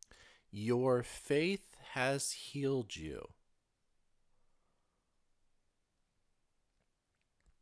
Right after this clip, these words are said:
Your faith has healed you. I mean, think about that. It's not, "My act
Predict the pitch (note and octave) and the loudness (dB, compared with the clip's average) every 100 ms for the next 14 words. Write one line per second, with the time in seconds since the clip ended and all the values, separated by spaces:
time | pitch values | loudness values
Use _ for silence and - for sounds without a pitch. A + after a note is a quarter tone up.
0 | _ _ - - - G#2+ A2 G2 - - | _ _ -20 -20 -6 0 2 2 -2 -12
1 | - D3 A2 F#2+ - - F2 E2+ - C3 | 0 2 2 -2 -8 -6 -4 -4 -8 -2
2 | B2 G#2 - - G#1 - _ _ _ _ | 0 0 -4 -8 -8 -10 _ _ _ _
3 | _ A2 - C#3 C3 G2 E2+ - D2 A#1 | _ -14 -4 -4 -4 -4 -4 -4 -8 -8
4 | - _ _ _ _ _ _ _ _ _ | -12 _ _ _ _ _ _ _ _ _
5 | _ _ _ _ _ _ _ _ _ _ | _ _ _ _ _ _ _ _ _ _
6 | _ _ _ _ _ _ _ _ _ _ | _ _ _ _ _ _ _ _ _ _
7 | - A#2+ - - A#2+ A2+ C3 E3+ F#3 - | -8 -6 -2 -2 0 0 0 0 -2 -8
8 | - _ _ _ _ _ _ _ _ _ | -18 _ _ _ _ _ _ _ _ _
9 | _ _ _ _ _ _ _ _ - G2 | _ _ _ _ _ _ _ _ -8 2
10 | B2 D3+ - B2 A#2+ - | 4 4 0 0 0 0